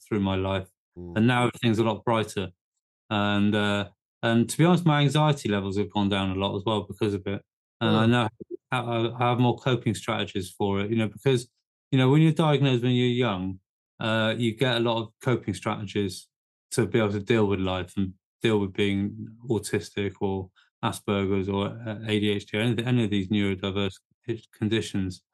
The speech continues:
Speaker 1: Um, but when you've not been diagnosed, you're just seen as a naughty, uncontrolled, nonconformist person,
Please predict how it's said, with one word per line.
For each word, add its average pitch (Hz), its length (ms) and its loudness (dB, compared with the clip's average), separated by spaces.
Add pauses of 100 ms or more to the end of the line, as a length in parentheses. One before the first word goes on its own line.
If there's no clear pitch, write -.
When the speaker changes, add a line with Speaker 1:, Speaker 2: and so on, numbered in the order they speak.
(340)
Speaker 1:
Um, 107 280 4
but 117 100 2
when 123 180 6
you've 120 140 4
not 143 300 4
been 101 180 0
diagnosed, 98 800 -2 (520)
you're 117 120 4 (140)
just 117 160 -2
seen 127 260 4
as 107 380 -2 (480)
a 113 60 0
naughty, 110 800 2 (120)
uncontrolled, 107 920 0 (200)
nonconformist 107 880 0
person, 95 580 -2